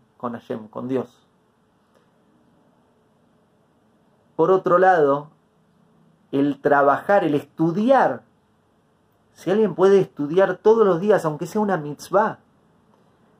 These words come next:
el estudiar qué es lo que es bueno hacer, qué es lo que es malo hacer, qué sí, qué no.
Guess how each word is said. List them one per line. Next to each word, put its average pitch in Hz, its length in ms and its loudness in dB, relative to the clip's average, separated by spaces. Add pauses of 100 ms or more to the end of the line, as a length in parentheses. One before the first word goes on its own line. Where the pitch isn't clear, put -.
(840)
el 151 160 -2
estudiar 165 760 -2
qué 185 100 -6
es 185 60 -6
lo 170 280 2 (240)
que 151 100 -6
es 139 140 -6
bueno 170 340 0
hacer, 127 460 0 (400)
qué 160 100 -6
es 165 80 -4
lo 165 200 -2
que 151 100 -6
es 139 80 -8
malo 151 340 0
hacer, 123 320 -8 (3500)
qué 180 160 -2
sí, 196 480 -4
qué 175 160 -4
no. 170 300 -2